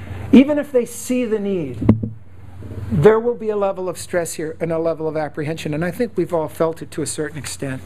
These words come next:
some more than others. Here's the stages of change model.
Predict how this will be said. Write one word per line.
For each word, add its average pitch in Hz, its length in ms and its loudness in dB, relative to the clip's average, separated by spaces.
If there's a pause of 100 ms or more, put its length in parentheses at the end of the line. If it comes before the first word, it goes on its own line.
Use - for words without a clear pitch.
(340)
some 165 260 2
more 147 240 -2
than 143 160 -4
others. 127 440 -4 (1900)
Here's 262 280 6
the 247 100 -4
stages 214 520 -4
of 170 120 -10
change 208 460 0
model. 151 420 -2